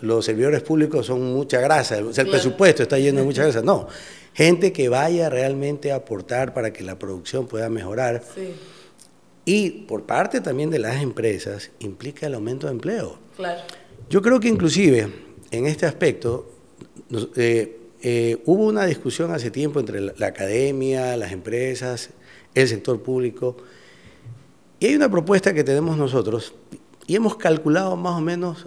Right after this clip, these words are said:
Speaker 1: la creación de unos trescientos mil empleos
Speaker 2: Ya.
Speaker 1: para jóvenes. ¿Cómo? Uniendo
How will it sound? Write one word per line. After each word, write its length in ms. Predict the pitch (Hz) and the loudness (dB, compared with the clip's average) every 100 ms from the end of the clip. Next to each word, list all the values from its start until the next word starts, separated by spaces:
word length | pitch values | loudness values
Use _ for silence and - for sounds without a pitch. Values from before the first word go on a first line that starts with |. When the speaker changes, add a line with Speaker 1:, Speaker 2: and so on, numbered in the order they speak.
| - | -6
Speaker 1:
la 120 | 123 | -4
creación 300 | 120 120 151 156 | -2 -2 -4 -4
de 60 | |
unos 220 | 170 156 | -4 -6
trescientos 600 | - 131 117 131 117 113 110 | -4 -4 -2 -2 -2 -6 -4
mil 220 | 160 185 | 0 0
empleos 680 | 139 113 98 92 92 117 - | 0 -4 -8 -8 -10 -12 -14
Speaker 2:
Ya. 300 | 202 220 208 - - | -12 -10 -10 -10 0
Speaker 1:
para 260 | 127 143 | 2 2
jóvenes. 480 | 107 101 98 120 120 - - | 2 -2 -2 -6 -8 -18 2
¿Cómo? 320 | 160 110 92 - - - - - - - - - - _ - | 4 4 -4 -12 -20 -20 -20 -20 -20 -20 -20 -20 -20 _ 4
Uniendo 680 | 170 190 247 160 139 196 | 6 8 8 8 6 4